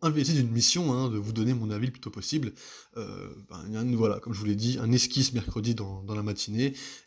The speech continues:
et évidemment un avis, euh, bien plus rempli et concret vendredi à dix-huit heures.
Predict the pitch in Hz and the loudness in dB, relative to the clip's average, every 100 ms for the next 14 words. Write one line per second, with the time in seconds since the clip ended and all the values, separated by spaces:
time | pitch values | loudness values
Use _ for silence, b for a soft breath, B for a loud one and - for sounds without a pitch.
0 | - 127 127 123 104 101 104 107 113 104 | 0 4 4 0 -4 -4 -2 -2 -2 -2
1 | 104 101 110 104 95 90 95 101 101 - | -2 -2 -2 -4 -4 -8 -8 -6 -6 -4
2 | 101 95 - 113 110 98 95 95 92 _ | -4 0 0 0 -2 -4 -6 -10 -12 _
3 | 135 120 - 127 127 117 104 98 131 147 | -4 -2 0 2 2 0 -2 -2 -4 -4
4 | 127 139 120 - - | -2 -2 -2 -6 -16